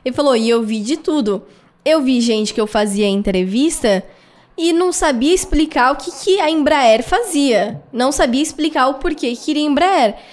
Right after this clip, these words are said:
Ele falou: os meus estagiários que vão entrar agora, eles queriam, eles tinham estudado, eles sabiam se vender. Pô, o resto parecia que tava ali por obrigação. Falou, eu não quero isso. Então,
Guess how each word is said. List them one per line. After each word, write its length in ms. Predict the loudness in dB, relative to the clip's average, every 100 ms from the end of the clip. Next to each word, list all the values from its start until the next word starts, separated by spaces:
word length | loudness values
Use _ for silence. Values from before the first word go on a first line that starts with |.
| -10
Ele 120 | -6 0
falou: 340 | 0 0 -6 -18 -4
os 240 | -2 2
meus 340 | 2 4 2
estagiários 960 | 0 0 0 2 2 2 2 2 0 -2
que 140 | -4
vão 220 | 0 2 2
entrar 360 | 0 0 0
agora, 540 | 0 2 2 2 0 -4 -14 _ _ _ -2
eles 380 | 0 0 -4 -10
queriam, 760 | -4 0 0 2 2 2 0 -2
eles 260 | -4 -4 -2
tinham 140 | -4
estudado, 720 | -4 -6 -8 -2 0 2 2
eles 200 | 0 -2
sabiam 380 | -2 -2 0 -2
se 200 | -2 -4
vender. 720 | -2 0 0 2 2 0 -4 -14 _ -20 _ -4
Pô, 80 | 0 2
o 40 |
resto 440 | 2 2 0 -2 -4
parecia 400 | -2 -2 -4 -4
que 60 |
tava 240 | -2 0 0
ali 260 | 2 0
por 180 | -2 0
obrigação. 800 | 0 0 2 0 0 0 0 -2 -10 -20 _ _ _ _ _
Falou, 200 | -2 2
eu 60 |
não 120 | 0
quero 380 | 0 0 0 2
isso. 340 | 2 0 0 -2
Então, 340 | 0 0